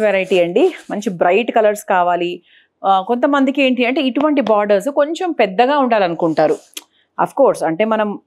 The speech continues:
మామూలుగా ప్లీట్స్ పెట్టేస్తే చిన్నగానే వస్తాయనుకోండి. So when you don't pleat it up, of course, you have to pleat it up. ఒకవేళ లేదు అంటే మనకి ఇంత పెద్ద బోర్డర్ వస్తుంది. ఓకే, so ఇదంతా కూడా మనకు బోర్డర్. And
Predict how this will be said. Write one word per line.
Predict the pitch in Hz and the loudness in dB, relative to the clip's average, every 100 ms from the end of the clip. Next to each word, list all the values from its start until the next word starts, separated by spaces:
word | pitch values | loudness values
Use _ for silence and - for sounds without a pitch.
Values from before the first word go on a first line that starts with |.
| - | -8
మామూలుగా | 147 156 190 220 | -4 -2 -2 -2
ప్లీట్స్ | 196 226 - - | -2 -2 -2 -2
పెట్టేస్తే | 233 226 285 277 | 0 -2 -2 -4
చిన్నగానే | 220 208 220 208 | -2 0 0 0
వస్తాయనుకోండి. | 175 180 165 156 160 185 294 | 0 -2 -2 -2 -2 0 0
So | 370 339 | -2 0
when | 311 | 0
you | 254 | 2
don't | 226 285 277 | 2 2 0
pleat | 233 220 226 | -4 -2 -2
it | 165 | -2
up, | - - 165 | -4 -10 -16
of | - | 0
course, | 254 175 - - 180 | 2 2 -4 -8 -2
you | 214 | 0
have | 196 185 262 | 0 -2 -4
to | 247 | -2
pleat | 202 196 | -4 -2
it | 240 | -2
up. | 320 - - - _ 208 | -2 -4 -20 -20 _ 0
ఒకవేళ | 254 269 294 262 | 2 4 2 2
లేదు | 247 262 254 | 2 2 0
అంటే | 269 427 | -2 0
మనకి | 339 277 | 0 0
ఇంత | 233 226 | -2 -2
పెద్ద | 208 185 | 0 0
బోర్డర్ | 175 190 156 | 2 0 -4
వస్తుంది. | - 147 139 - _ _ _ _ _ - | -6 -8 -10 -12 _ _ _ _ _ -2
ఓకే, | 185 508 571 - | 2 2 0 -2
so | - 202 | 2 2
ఇదంతా | 190 185 - 240 | 2 0 -2 0
కూడా | 262 240 | 0 0
మనకు | 196 175 170 | -2 0 0
బోర్డర్. | 170 170 175 339 - _ _ _ _ _ _ _ _ _ _ _ _ _ _ _ _ _ _ _ _ - - - - - _ - 160 - - _ _ _ _ - 185 208 | 2 2 2 0 -4 _ _ _ _ _ _ _ _ _ _ _ _ _ _ _ _ _ _ _ _ -20 -20 -20 -20 -20 _ -20 -20 -20 -20 _ _ _ _ -10 -2 0
And | 277 | 0